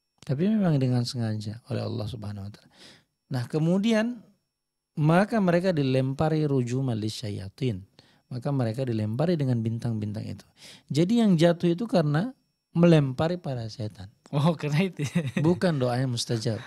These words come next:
Speaker 1: Bukan
Speaker 2: Ah.
Speaker 1: keris yang kemudian harus dikejar, bukan.
Speaker 2: Hmm, hmm, hmm.
Speaker 1: Ini adalah, eh, murkanya Allah. Kemudian kita katakan ini adalah doa mustajab. Bukan.
Speaker 2: Hmm.
Speaker 1: Jadi jangan kemudian meyakini sesuatu yang tidak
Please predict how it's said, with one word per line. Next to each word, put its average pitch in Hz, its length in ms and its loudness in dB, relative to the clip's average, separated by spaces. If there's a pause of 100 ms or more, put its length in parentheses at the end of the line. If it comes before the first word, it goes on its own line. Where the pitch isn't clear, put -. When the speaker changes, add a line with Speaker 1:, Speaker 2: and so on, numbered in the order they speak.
Speaker 1:
Bukan 170 320 4
Speaker 2:
Ah. 165 100 2
Speaker 1:
keris 185 240 2
yang 175 160 0
kemudian 151 320 0
harus 147 240 4
dikejar, 127 400 -2
bukan. 110 320 -12 (320)
Speaker 2:
Hmm, 107 160 -8
hmm, 98 180 -10
hmm. 92 180 -16 (120)
Speaker 1:
Ini 185 240 -2
adalah, 175 320 0 (220)
eh, 143 260 -2
murkanya 185 560 2
Allah. 139 320 4 (480)
Kemudian 151 420 0
kita 120 220 -6
katakan 113 460 -4
ini 139 180 -4
adalah 120 220 -4
doa 107 200 -6
mustajab. 101 460 -10 (160)
Bukan. 113 240 -10
Speaker 2:
Hmm. 95 320 -12 (260)
Speaker 1:
Jadi 120 380 -6 (220)
jangan 120 480 -2 (420)
kemudian 120 400 -2
meyakini 117 400 -4
sesuatu 127 400 -6
yang 110 140 -4
tidak 104 340 -10